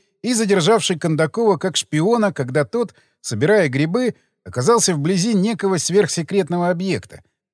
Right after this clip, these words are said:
на самом деле являвшегося спецбольницей Министерства обороны, где лечили от алкоголизма высший комсостав. Урождённый сибиряк, Запяткин питался преимущественно кедровыми орехами,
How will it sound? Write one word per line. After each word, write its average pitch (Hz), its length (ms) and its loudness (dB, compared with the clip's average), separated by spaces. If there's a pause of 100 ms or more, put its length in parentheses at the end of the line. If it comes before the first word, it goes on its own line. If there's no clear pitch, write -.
(100)
на 95 120 -6
самом 202 320 2
деле 220 320 0
являвшегося 190 680 0
спецбольницей 165 1000 0
Министерства 165 680 0
обороны, 151 540 0 (440)
где 139 260 -2
лечили 143 440 0
от 147 160 0
алкоголизма 165 840 0
высший 135 500 -4
комсостав. 147 680 -2 (540)
Урождённый 151 600 0
сибиряк, 196 680 2
Запяткин 143 640 -2
питался 170 500 0
преимущественно 156 880 0
кедровыми 147 560 0
орехами, 180 680 0